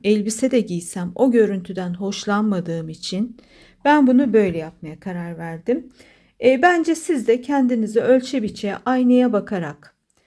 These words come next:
bunu kafanızdan geçirme şansınız var. Yakamız hazır.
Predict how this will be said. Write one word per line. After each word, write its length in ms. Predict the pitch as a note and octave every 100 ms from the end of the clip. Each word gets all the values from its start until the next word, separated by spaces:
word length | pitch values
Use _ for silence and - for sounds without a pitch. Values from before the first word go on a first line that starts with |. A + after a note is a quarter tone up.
| _ _
bunu 240 | C#4+ C#4+ D4+
kafanızdan 840 | C#4 B3+ B3+ B3+ A#3+ A#3+ C#4+ -
geçirme 460 | A3 A3+ A3+ A#3+ B3+
şansınız 680 | C4 B3 A#3+ A#3+ B3 A#3+ G#3
var. 340 | F#3+ G3 - -
Yakamız 520 | A3 A3 A3 A3 B3
hazır. 420 | C4+ A3+ A3 -